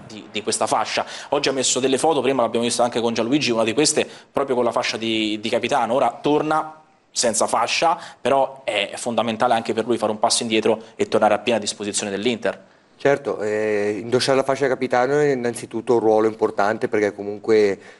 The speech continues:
Speaker 2: hai il, eh, rispetto dei tuoi compagni e sei un attimino la persona che deve guidare quello che è lo spogliatoio.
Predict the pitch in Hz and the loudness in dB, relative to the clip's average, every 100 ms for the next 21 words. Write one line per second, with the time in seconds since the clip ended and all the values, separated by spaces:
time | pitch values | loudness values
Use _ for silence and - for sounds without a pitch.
0 | _ _ - 110 113 113 110 107 104 101 | _ _ 0 2 2 0 2 2 2 2
1 | 98 95 95 104 - 110 113 113 107 107 | 2 0 -2 -4 -4 -2 -2 0 0 0
2 | 107 - 110 110 110 107 104 131 131 113 | 0 0 2 2 0 2 0 0 -2 -2
3 | 107 107 107 107 110 107 110 107 107 110 | -2 -2 -4 -6 -8 -6 0 2 2 0
4 | 110 117 110 117 110 107 104 107 107 107 | -2 -2 0 0 2 2 2 4 4 4
5 | 104 107 104 110 104 98 - 98 101 98 | 2 2 2 2 0 0 0 2 2 4
6 | 95 90 | 4 2